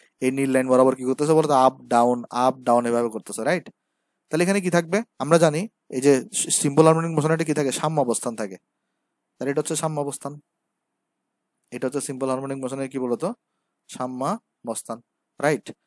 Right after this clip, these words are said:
আর এইটা, এটা হচ্ছে ম্যাক্সিমাম হাইট, বা এটাকে আমরা বলতে, এটাকে আমরা কি বলতে পারি?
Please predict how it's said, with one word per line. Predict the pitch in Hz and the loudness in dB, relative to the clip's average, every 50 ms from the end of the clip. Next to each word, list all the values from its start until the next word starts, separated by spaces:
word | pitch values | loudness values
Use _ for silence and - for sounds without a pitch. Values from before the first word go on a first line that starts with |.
| _ _ _ _ _ _ _ | _ _ _ _ _ _ _
আর | 117 113 - - _ | -8 -8 -8 -6 _
এইটা, | 160 175 196 208 214 185 196 143 113 - - - | 2 2 4 4 2 2 2 0 0 0 -2 -4
এটা | 139 139 175 | -2 0 0
হচ্ছে | 170 - | 0 0
ম্যাক্সিমাম | 180 165 151 143 - - - 175 180 175 165 | -2 0 -2 -2 -2 -2 -2 -2 -2 -2 -2
হাইট, | 147 151 139 - - - - _ _ _ _ _ _ - | -2 -6 -6 -6 -10 -14 -16 _ _ _ _ _ _ 0
বা | 139 | 0
এটাকে | 147 156 160 170 | 2 2 2 0
আমরা | 165 170 175 | 0 0 0
বলতে, | 170 175 165 165 | 0 0 0 0
এটাকে | 156 143 139 156 160 | -2 0 0 -2 -2
আমরা | 170 170 170 | -2 -4 -4
কি | 156 - 160 | -6 -4 -2
বলতে | 151 147 139 143 | -2 -2 -2 0
পারি? | 131 131 135 165 220 | 0 0 -2 -2 -6